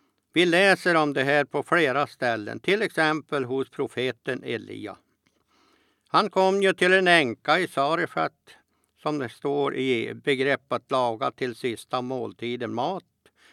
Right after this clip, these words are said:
för sig själv och sin son. Därefter är det slut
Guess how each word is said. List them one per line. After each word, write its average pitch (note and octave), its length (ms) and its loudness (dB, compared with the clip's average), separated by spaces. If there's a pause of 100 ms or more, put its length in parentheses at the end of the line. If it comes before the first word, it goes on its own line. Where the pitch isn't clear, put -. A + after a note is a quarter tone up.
för E3 180 0
sig D3+ 220 0
själv B2+ 460 0 (440)
och C#3+ 140 -4
sin A2 340 -4 (100)
son. - 320 -10 (1160)
Därefter E3 760 4 (200)
är D#3 140 -2
det D#3 120 -4
slut C#3+ 340 0